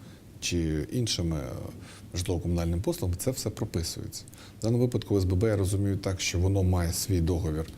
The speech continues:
з, е, теплопостачальною організацією, а вже всі мешканці, які є, вони, відповідно, здають свої дані, е, О С Б Б. І отут виникає проблема в комунікації між, е, О С Б Б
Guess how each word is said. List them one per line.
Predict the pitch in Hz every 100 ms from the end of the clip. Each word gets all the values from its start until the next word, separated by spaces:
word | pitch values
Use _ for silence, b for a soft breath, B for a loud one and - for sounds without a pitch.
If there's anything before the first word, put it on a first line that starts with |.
| B B B B -
з, | 82 85
е, | 85 82 73 57 76 76 73 71 - - -
теплопостачальною | - 92 87 95 - 85 85 85
організацією, | 90 98 101 165 165 87 - B B B
а | 95
вже | 92 90
всі | 85 - 90
мешканці, | 85 131 - 120 -
які | 85 -
є, | 82 67
вони, | 95 87 131 - B B 87
відповідно, | 85 87 107 98
здають | 85 92 92 -
свої | 87 85
дані, | 80 104 113 95 B B B - 85
е, | 82 80 76 76 80 78 80 73 71 -
О | 92
С | 85
Б | 85
Б. | 78 - -
І | -
отут | 87 -
виникає | 95 87 101 98
проблема | - 87 101 110 101
в |
комунікації | - 92 90 87 92 87 - 87
між, | 87 82 - B B B -
е, | - 87 85 80 -
О | 98
С | 87
Б | 90
Б | 117